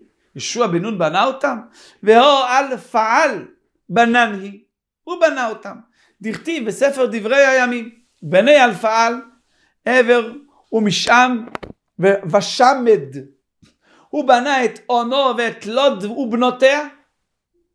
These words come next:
עוד מעט נראה מתי היה חי אל פעל הזה.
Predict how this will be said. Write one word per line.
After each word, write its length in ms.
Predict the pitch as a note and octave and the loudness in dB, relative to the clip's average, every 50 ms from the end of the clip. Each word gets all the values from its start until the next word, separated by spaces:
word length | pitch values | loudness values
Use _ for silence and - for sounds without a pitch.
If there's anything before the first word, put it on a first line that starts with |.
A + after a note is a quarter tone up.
| _ _ _ _ _ _ _ _ _ _ _ _ _ _ _ _ _ _ _ _ _ _ _ _ _ _ _ _ - | _ _ _ _ _ _ _ _ _ _ _ _ _ _ _ _ _ _ _ _ _ _ _ _ _ _ _ _ 0
עוד 140 | F#3+ F#3+ G3+ | 0 0 2
מעט 180 | G#3+ G3+ G#3 | 0 -4 -4
נראה 220 | - G#3 A3 A3+ G3+ | -4 -4 -2 -2 -2
מתי 220 | F3+ E3+ F3 G3+ | -2 -2 0 2
היה 320 | G3 F#3+ F#3+ F#3+ G3 F#3+ | 2 4 6 4 4 4
חי 340 | - F#3 A3 A3+ G3+ F#3 F#3 F#3 - - _ _ _ _ - | 2 0 -2 0 0 0 -2 -4 -10 -18 _ _ _ _ 0
אל 140 | G#3 G3+ F#3 | 0 0 0
פעל 380 | - G#3+ F#3 F#3+ A3+ A#3+ A#3 | 2 2 2 4 4 2 2
הזה. 260 | G#3+ F#3 D#3+ F3+ F#3+ | 0 -2 -4 -8 -10